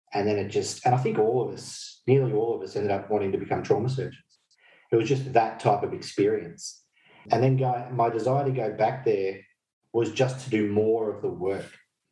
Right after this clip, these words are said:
The people were great, but usually when you do that rotation, you're only allowed to do it for three months because it really does start to change you emotionally, 'cause you are surrounded by a lot of death and a lot of human suffering.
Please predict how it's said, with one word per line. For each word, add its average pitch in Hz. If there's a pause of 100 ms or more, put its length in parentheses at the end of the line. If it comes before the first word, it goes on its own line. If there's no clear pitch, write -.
(200)
The 135
people 165
were 107
great, 110 (380)
but 104 (400)
usually 131
when 107
you 101
do 110
that 110
rotation, 95
you're 101
only 127
allowed 95
to -
do 101
it -
for -
three 90
months 101 (760)
because 107
it 104
really 110
does 95
start -
to -
change 98
you 87 (600)
emotionally, 104 (680)
'cause 98
you 98
are 98
surrounded 92
by 90
a -
lot 90
of 85
death 90
and 87
a 87
lot 90
of 85
human 85
suffering. 87